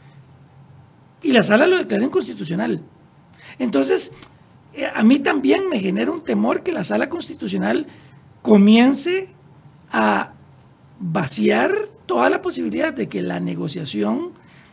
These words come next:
de la, de una convención colectiva y termine en temas que están en el Código de Trabajo. Yo creo que, por ejemplo,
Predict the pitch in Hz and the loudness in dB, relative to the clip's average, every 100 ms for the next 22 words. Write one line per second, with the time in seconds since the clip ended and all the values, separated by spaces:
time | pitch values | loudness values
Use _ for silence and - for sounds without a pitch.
0 | - 190 190 165 143 196 165 196 370 - | -8 -4 -4 -4 -10 -8 -2 2 2 -2
1 | - 175 165 151 190 208 - 277 - - | -4 -6 -6 -4 -4 -4 -6 -6 -6 -4
2 | 359 - - - - _ - 359 - - | -4 -6 -16 -20 -20 _ -4 -4 -2 -4
3 | 180 185 - 233 311 359 - - _ - | -2 2 2 2 0 -4 -12 -20 _ -8
4 | 202 180 175 87 - - _ _ - - | -4 -2 -2 -4 -10 -20 _ _ -20 -20
5 | _ _ - 220 220 330 - - - - | _ _ -4 0 2 0 -4 -12 -20 -20
6 | - - - - 196 - 269 349 170 - | -20 -20 -20 -12 -10 -6 -6 -6 -6 -4
7 | - 202 180 - 160 233 170 165 - - | -4 -2 -4 -6 -6 -6 -6 -10 -14 -20
8 | - - - _ _ - - - 202 151 | -20 -20 -20 _ _ -20 -20 -18 -6 0
9 | 202 233 - - _ _ - - - 175 | 0 0 -6 -20 _ _ -20 -16 -6 -2
10 | 208 277 - 165 160 151 202 240 185 | -2 -4 -8 -14 -14 -8 -6 -6 -8